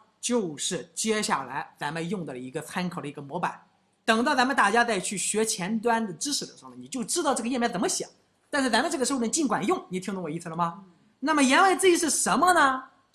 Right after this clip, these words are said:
浏览器将来去访问index点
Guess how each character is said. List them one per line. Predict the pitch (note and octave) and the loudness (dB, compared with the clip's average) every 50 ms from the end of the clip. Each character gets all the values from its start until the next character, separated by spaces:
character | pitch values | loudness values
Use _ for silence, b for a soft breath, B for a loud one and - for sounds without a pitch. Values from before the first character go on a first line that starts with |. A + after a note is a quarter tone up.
| _ _ _ _ _ _ _ _ _ _ _ _ - | _ _ _ _ _ _ _ _ _ _ _ _ 0
浏 | A3 A#3 C4+ F4 G4 G4+ | 2 4 6 6 8 10
览 | F#4+ D#4 B3 G#3+ A3+ | 10 10 10 8 6
器 | G#3+ - - D#4 A#3 | 2 2 0 0 0
将 | - - E4+ E4 E4+ E4+ D#4 | -2 2 4 6 6 6 6
来 | C4 C4+ C4+ | 6 4 4
去 | C4+ - D4+ | 2 -2 -4
访 | A#3 - - - - F#3 F3 E3 D#3+ D#3 D#3 D3+ D3+ D#3 D#3+ F3 G3 A#3+ | -4 -6 -8 -2 2 4 6 6 6 4 0 -4 -8 -8 -8 -6 0 4
问 | F4 G#4+ G#4 E4+ A#3 - - - _ _ _ _ - - _ _ _ _ - | 6 6 6 6 2 -2 -6 -16 _ _ _ _ -20 -20 _ _ _ _ -8
index | F#3+ F#3+ F3 E3+ D#3 C#3 F3+ G3+ B3 C4 B3 - - - - - - - - | -6 -4 -4 -4 -4 0 2 4 6 6 4 4 0 -6 -10 -10 -10 -10 -10
点 | D#3 C3 B2 | -12 -12 -12